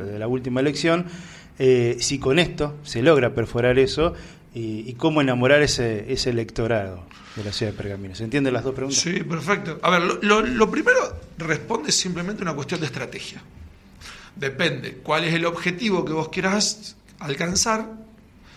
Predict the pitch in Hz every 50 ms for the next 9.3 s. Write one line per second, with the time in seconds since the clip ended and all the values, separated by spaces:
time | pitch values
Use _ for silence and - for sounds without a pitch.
0 | - - - - - - 139 123 127 117 107 98 117 139 165 180 185 185 180 185
1 | 190 190 190 180 185 190 190 180 180 180 185 208 208 226 220 202 240 254 302 320
2 | - - - - - - - - 147 147 139 131 - 147 139 135 131 143 123 -
3 | - - 117 120 117 113 107 95 - - - - - - - - - - - -
4 | - - - - - - - - - - - - - - - - - - - -
5 | - - - - - - - - - - - - - - - 147 143 139 139 139
6 | 135 131 127 127 127 123 123 123 120 113 113 113 110 107 101 98 98 - - -
7 | - 123 135 - 190 151 156 151 139 135 - 147 123 98 - - - - - 110
8 | - 220 202 - - 170 165 165 170 165 202 175 180 180 185 190 190 160 143 127
9 | - - 107 - - -